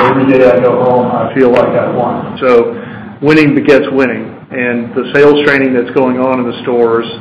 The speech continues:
um, is helping that flywheel turn even faster. And I don't know if I'd mentioned omni-channel, uh, yet, but that is a substantial portion of our business,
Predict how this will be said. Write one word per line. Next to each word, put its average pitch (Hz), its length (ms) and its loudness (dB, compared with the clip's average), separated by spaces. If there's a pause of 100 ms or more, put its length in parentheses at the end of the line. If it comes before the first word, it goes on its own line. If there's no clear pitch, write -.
um, 113 720 0
is 120 220 2 (960)
helping 147 340 2
that 127 220 -2
flywheel 127 560 4
turn 127 320 -2
even 110 220 -8
faster. 117 500 -2 (480)
And 127 560 0 (200)
I 127 100 0
don't 143 160 4
know 139 140 4
if 143 80 2
I'd 135 180 4
mentioned 147 300 0
omni-channel, 131 880 -2
uh, 120 260 0
yet, 123 360 0
but 127 320 2
that 147 260 6
is 139 160 4
a - 160 -4
substantial 147 640 -4
portion 147 300 2
of 127 120 -4
our 120 140 0
business, 131 480 0